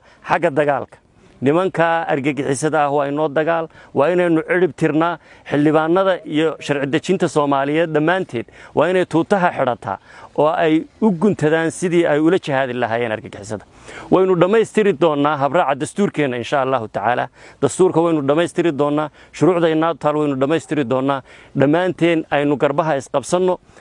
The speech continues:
aynu iswada daba taagno dawladdeenna iyo madaxweynaheenna, meelna aynu iska saarno, eh, Al-Shabaab iyo khawaarijta argagixisada ah. Indhareergaradka Soomaaliyeedow,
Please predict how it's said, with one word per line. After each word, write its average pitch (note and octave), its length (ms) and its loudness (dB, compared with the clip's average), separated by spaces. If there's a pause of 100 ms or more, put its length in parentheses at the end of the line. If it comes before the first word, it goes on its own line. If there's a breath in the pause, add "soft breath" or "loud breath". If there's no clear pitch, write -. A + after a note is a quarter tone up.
(120)
aynu D#3+ 300 2
iswada D#3+ 340 2
daba F#3 260 2
taagno D#3 400 0
dawladdeenna E3 640 2
iyo D3+ 160 2
madaxweynaheenna, D#3 720 0 (320 loud breath)
meelna E3+ 440 2
aynu D3+ 260 -2
iska E3+ 280 -2
saarno, C3+ 480 0 (340 soft breath)
eh, A#2+ 220 2
Al-Shabaab C#3 600 0
iyo C3+ 200 0
khawaarijta C3+ 640 -2
argagixisada A#2 720 -2
ah. F2 100 -6 (500 loud breath)
Indhareergaradka C#3+ 640 2
Soomaaliyeedow, C#3+ 760 0